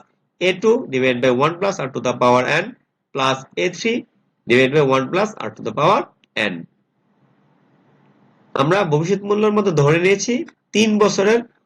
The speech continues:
অসম হারে জমার বর্তমান মূল্য নির্ণয়। কখন ব্যবহার করব? অসম হারে প্রাপ্য বা প্রদেয় বার্ষিক কিস্তির বর্তমান মূল্য নির্ণয়ের ক্ষেত্রে। এই অসম হারে জমার ক্ষেত্রে আমরা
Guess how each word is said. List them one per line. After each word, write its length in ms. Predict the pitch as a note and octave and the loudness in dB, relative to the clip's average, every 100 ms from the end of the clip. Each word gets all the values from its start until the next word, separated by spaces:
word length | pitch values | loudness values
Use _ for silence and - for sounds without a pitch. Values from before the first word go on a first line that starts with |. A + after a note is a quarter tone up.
| - | -8
অসম 440 | - F#3 - A#3 G#3+ | 0 0 2 2 2
হারে 300 | F3 C#3 C3 | 2 0 0
জমার 320 | B2+ C#3 F3 A#3 - _ - | -2 -2 -2 -2 -8 _ -10
বর্তমান 400 | A2+ A2+ - A2 G#2 | -4 -4 -4 -6 -4
মূল্য 200 | G2+ F#2+ | -4 -2
নির্ণয়। 500 | F2 F2 E2+ D2+ - - _ _ - _ _ _ _ _ | -2 -2 -2 -4 -6 -12 _ _ -20 _ _ _ _ _
কখন 260 | D3 D#3+ G#3 | -2 0 0
ব্যবহার 280 | G#3 G#3+ G#3+ | 0 0 0
করব? 240 | G#3 A3 A3 A#3 - _ | 0 0 0 0 -4 _
অসম 380 | - D#3 E3+ G3+ F#3+ | -2 -2 2 2 2
হারে 200 | F#3 E3+ | 2 -2
প্রাপ্য 360 | E3 E3 E3 - | -4 -4 -4 -4
বা 180 | G3 F3+ | -2 -2
প্রদেয় 420 | D3 D3+ C#3 D#3 F3 | -2 -2 -2 0 -2
বার্ষিক 500 | C3 A#2+ - G3+ G#3 - | 0 -2 -4 -6 -8 -8
কিস্তির 380 | C#3+ C#3+ C3+ A#2 | -14 -6 -2 0
বর্তমান 460 | A2+ A2+ B2+ B2 | 0 0 0 0
মূল্য 260 | A#2 A#2 C3 G3+ F#4+ - _ | 0 2 2 2 -2 -10 _
নির্ণয়ের 440 | - G2+ G2 G2+ E2+ | -12 -12 -4 -2 -2
ক্ষেত্রে। 340 | - E2 F#2 F2+ _ _ _ _ _ _ - - - | -2 -4 -6 -8 _ _ _ _ _ _ -20 -10 -2
এই 140 | B2+ B2 | 2 2
অসম 360 | B2+ D3 - B3 C4 | 0 0 2 2 2
হারে 180 | A#3 G3 | 2 -2
জমার 300 | D3+ C#3 C#3 | -2 -2 -4
ক্ষেত্রে 400 | - C#3+ C#3+ - C#4 G4+ _ _ | -4 -8 -6 -4 -4 -6 _ _
আমরা 320 | - G#2+ A2+ | -8 -4 0